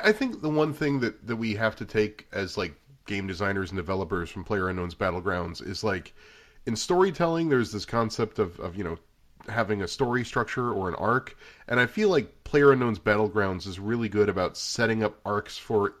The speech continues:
each individual game. So it, it's, it, you really, each, each playthrough does generate its own story, but it doesn't do so via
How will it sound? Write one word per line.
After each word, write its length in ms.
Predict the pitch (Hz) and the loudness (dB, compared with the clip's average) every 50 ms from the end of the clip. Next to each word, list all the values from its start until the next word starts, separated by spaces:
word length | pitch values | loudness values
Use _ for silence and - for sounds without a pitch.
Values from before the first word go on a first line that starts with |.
| _ | _
each 220 | - 113 110 110 - | -6 -4 -4 -4 -4
individual 500 | 85 107 104 92 101 92 95 101 90 87 | -6 -4 -4 -4 -4 -4 -4 -4 -6 -6
game. 400 | 85 90 87 80 80 - - - - - - - - - _ - | -6 -6 -6 -8 -10 -12 -18 -20 -20 -20 -20 -20 -20 -20 _ 0
So 220 | - 156 143 123 | 6 8 8 8
it, 220 | 120 107 120 127 - | 8 6 0 -2 0
it's, 260 | - 127 113 - - - | -2 -4 -4 -4 -6 -4
it, 220 | - 135 131 135 139 | -4 -4 -4 -4 -6
you 140 | 147 156 165 | -8 -6 -2
really, 460 | 156 190 226 226 185 147 120 110 - _ _ - | 0 2 4 6 6 4 4 0 -6 _ _ -4
each, 300 | 185 190 175 - - - | -4 -2 -2 -4 -6 -8
each 260 | - 170 185 175 - - | -6 -6 -6 -6 -6 -6
playthrough 600 | - - 175 160 156 - 143 123 113 104 104 - - - - | -2 0 0 0 2 0 0 0 0 0 -2 -6 -12 -4 0
does 240 | 139 131 135 131 117 | 4 4 4 4 4
generate 340 | - 123 117 113 113 110 104 | 2 0 0 2 2 0 0
its 140 | 98 - 110 | 0 -2 -2
own 120 | 104 92 | -4 -4
story, 540 | 87 - - 123 117 110 98 98 95 92 - - - - - - _ _ _ _ _ _ _ _ - | -4 -4 -4 -2 0 2 2 2 0 -2 -6 -10 -18 -20 -20 -20 _ _ _ _ _ _ _ _ 0
but 180 | 135 156 151 | 4 6 6
it 80 | 143 131 | 6 6
doesn't 380 | 151 156 147 135 156 147 123 - - _ _ _ - 117 | 6 4 4 2 0 -4 -4 -6 -12 _ _ _ -10 -4
do 180 | - 151 143 139 | -2 0 0 0
so 800 | - - 147 139 127 123 123 120 117 113 107 101 101 90 85 - - _ - - | 0 2 4 4 4 4 2 2 2 2 0 0 -2 -4 -8 -10 -16 _ -20 -20
via 540 | 87 90 92 117 120 117 107 104 101 98 | -18 -6 -2 0 2 4 4 4 2 2